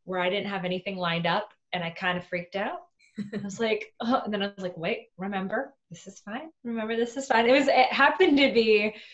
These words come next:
Speaker 1: um, I think I had a book that took me through the first week of the pandemic, so somewhere in mid-March,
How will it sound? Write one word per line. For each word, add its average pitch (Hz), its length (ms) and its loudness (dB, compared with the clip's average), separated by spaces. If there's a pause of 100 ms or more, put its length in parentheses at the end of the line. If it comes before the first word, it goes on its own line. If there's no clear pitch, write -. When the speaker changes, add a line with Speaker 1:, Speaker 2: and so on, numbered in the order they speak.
(340)
Speaker 1:
um, 196 640 2
I 214 40 -8
think 269 200 0
I 254 60 2
had 240 160 0
a 196 240 4
book 208 280 4
that - 180 0
took 214 240 -8
me 196 140 -2
through 196 140 -2
the 185 100 -4
first 190 360 -4
week 185 180 -2
of 202 80 -2
the 202 80 -6
pandemic, 185 480 -4
so 185 140 -4
somewhere 185 280 -4
in 180 100 0
mid-March, 180 640 -2